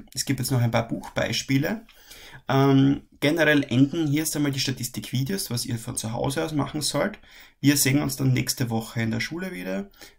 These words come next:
Ähm, die Gruppe C, also ihr seid in C und D geteilt. Das, glaube ich, habt ihr eh schon als E-Mail bekommen von der Direktion. Äh, C kommt, ist quasi die eine Gruppe, die zuerst kommt am Mittwoch und am Donnerstag, am Freitag ist, wenn ich es richtig im Kopf habe, die Gruppe D eingeteilt.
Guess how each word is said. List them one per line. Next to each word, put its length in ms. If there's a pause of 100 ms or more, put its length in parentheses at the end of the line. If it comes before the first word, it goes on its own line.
Ähm, 300
die 100
Gruppe 380
C, 560
also 140
ihr 20
seid 200
in 140
C 220
und 160
D 140
geteilt. 640
Das, 200
glaube 200
ich, 100
habt 220
ihr 80
eh 120
schon 140
als 200
E-Mail 220
bekommen 400
von 180
der 80
Direktion. 680 (360)
Äh, 440
C 400
kommt, 600 (140)
ist 140
quasi 420
die 340 (220)
eine 260
Gruppe, 360
die 360
zuerst 420
kommt 260
am 120
Mittwoch 540 (300)
und 260
am 160
Donnerstag, 440
am 100
Freitag 400
ist, 120
wenn 80
ich 80
es 60
richtig 220
im 220
Kopf 260
habe, 200
die 160
Gruppe 300
D 340
eingeteilt. 680